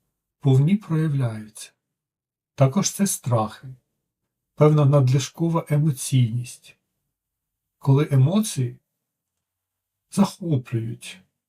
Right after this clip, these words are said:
розум, і людина керується ними. Також це підпорядкування. Місяць не є головне світило. Приховані джерела прибутку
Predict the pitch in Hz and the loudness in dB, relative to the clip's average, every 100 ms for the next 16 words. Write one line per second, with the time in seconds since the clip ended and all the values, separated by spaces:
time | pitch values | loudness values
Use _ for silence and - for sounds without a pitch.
0 | _ _ - 120 110 107 117 123 - _ | _ _ -2 0 2 -2 -8 -10 -12 _
1 | _ _ _ _ _ _ 147 131 123 160 | _ _ _ _ _ _ 2 4 4 2
2 | 156 - 135 127 123 120 - 113 110 107 | 0 0 2 4 2 0 -4 -4 -6 -10
3 | 127 _ _ _ _ _ _ _ - 156 | -14 _ _ _ _ _ _ _ -4 2
4 | 214 - 196 190 - 156 - 156 160 165 | 2 2 -2 -4 -4 -6 -2 -2 -2 -2
5 | - 180 143 131 117 120 123 _ _ _ | -2 0 2 2 2 -2 -10 _ _ _
6 | _ _ _ _ _ _ _ 185 214 214 | _ _ _ _ _ _ _ 4 4 4
7 | 196 - 180 160 127 123 117 110 110 107 | -2 -4 -2 2 2 2 -2 -2 -6 -8
8 | - 120 - 131 127 _ _ _ _ _ | -6 -6 -4 -6 -6 _ _ _ _ _
9 | _ _ _ _ _ _ _ _ _ _ | _ _ _ _ _ _ _ _ _ _
10 | _ _ _ _ _ _ _ _ _ - | _ _ _ _ _ _ _ _ _ 6
11 | 202 - 277 247 165 127 143 139 156 208 | 6 8 8 8 8 6 4 4 4 2
12 | 214 214 151 127 120 - 131 131 | 4 4 6 6 2 -2 -2 -2